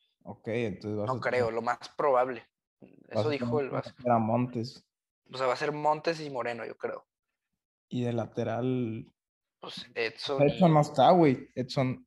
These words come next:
Speaker 1: se lesionó. ¿Quién
Speaker 2: Edson.
Speaker 1: sabe cuánto tiempo se lesionó?
Speaker 2: Pues Checo, o sea, te digo, es un tema de las lesiones.
Speaker 1: Ujú,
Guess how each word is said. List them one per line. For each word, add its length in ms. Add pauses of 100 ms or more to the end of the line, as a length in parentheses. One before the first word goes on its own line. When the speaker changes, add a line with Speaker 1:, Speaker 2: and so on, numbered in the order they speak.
(140)
Speaker 1:
se 200
lesionó. 420
¿Quién 180
Speaker 2:
Edson. 160
Speaker 1:
sabe 140
cuánto 300
tiempo 240
se 100
lesionó? 300 (880)
Speaker 2:
Pues 440
Checo, 400
o 40
sea, 140
te 140
digo, 300
es 200
un 160
tema 300
de 60
las 180
lesiones. 360
Speaker 1:
Ujú, 400